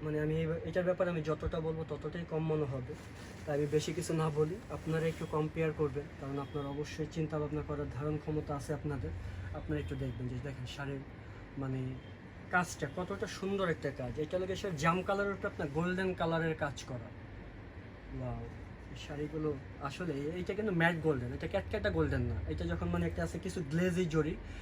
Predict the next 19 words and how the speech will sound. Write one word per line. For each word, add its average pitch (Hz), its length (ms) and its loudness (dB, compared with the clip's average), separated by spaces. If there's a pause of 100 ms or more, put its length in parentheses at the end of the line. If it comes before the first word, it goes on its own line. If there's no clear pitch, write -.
(140)
ওইটা 180 180 2
আপনার 185 160 0
কালো 185 220 8
হয়ে 156 220 6
যাবে, 123 240 0 (420)
দুই, 170 100 2
চার, 185 180 4
ছয় 175 220 4
মাস 175 300 2
ইউজ 180 240 0
করবেন, 196 280 0
দেখবেন 160 200 4
ওটা - 140 2
কালো 156 260 6
হয়ে 135 200 2
যাবে। - 320 -2
এটা - 120 0
হলো 156 100 4
ম্যাট 151 200 6